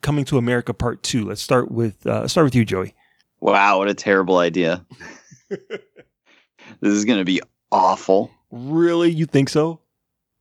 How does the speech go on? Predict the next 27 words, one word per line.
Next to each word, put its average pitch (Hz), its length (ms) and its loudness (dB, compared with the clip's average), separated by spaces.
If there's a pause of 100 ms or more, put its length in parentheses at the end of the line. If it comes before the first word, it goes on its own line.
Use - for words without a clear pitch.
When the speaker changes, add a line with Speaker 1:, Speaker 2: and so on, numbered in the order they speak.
(100)
Speaker 2:
Right. 92 380 0
It's - 320 -10
gonna 98 180 -4
be 82 240 -4
really 80 680 0
bad. 64 460 0
Speaker 1:
No 101 320 -6
way. 95 220 -10
Speaker 2:
Really, 92 840 0
really 69 540 0
bad. 50 480 0 (120)
You - 140 -2
could, - 160 -2
I 95 160 0
stake - 480 -4
my 90 140 -2
reputation 85 840 -2
on - 180 -4
it. - 120 -6 (120)
<laughs> - 0 - (420)
Speaker 1:
The 156 120 0
first 190 320 -4
movie 208 240 0
is 208 120 0
so 202 220 0
good, 185 360 -2
though. 92 360 -4